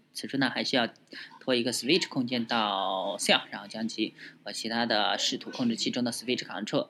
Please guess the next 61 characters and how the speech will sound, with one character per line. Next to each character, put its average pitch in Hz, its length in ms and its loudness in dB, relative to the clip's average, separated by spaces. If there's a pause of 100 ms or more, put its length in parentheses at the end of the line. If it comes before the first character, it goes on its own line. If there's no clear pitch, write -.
(180)
outlet 135 540 0
创 131 200 -2
建 120 100 -4
关 165 140 -2
联。 156 180 6 (2250)
虽 - 160 6
然 190 140 10
呢， 196 80 8
很 170 220 4
想 160 180 4
把 117 140 4
这 131 100 0
个 127 100 2
outlet 147 420 4
命 156 160 4
名 135 140 6
为 135 80 6
switch 135 400 2
啊， - 140 -6
但 131 100 2
是 131 80 2
遗 120 140 4
憾 147 120 4
的 139 80 2
是， 127 200 4 (320)
它 151 80 2
是 139 80 -4
Objective-C 165 760 4
中 165 160 2
关 165 160 4
联， 170 220 2 (480)
就 160 80 4
是 143 80 2
保 107 160 4
留 117 160 2
字 190 100 2
啊， - 100 4 (300)
对 120 80 -8
吧？ 110 160 -6 (220)
保 101 140 -2
留 104 180 -4
关 160 160 2
键 196 100 0
字。 - 180 4 (260)
然 113 120 -6
后 117 60 -4
呢， 113 80 -6
所 110 120 -6
以 110 60 -4
呢， 113 240 -2
你 117 80 -2
得 107 160 -4
给 110 60 -14
它 107 120 -6
起 - 200 -6
个 104 60 -8
其 - 120 -8
他 147 80 2
的 135 80 2
名 113 100 2
字。 - 120 -6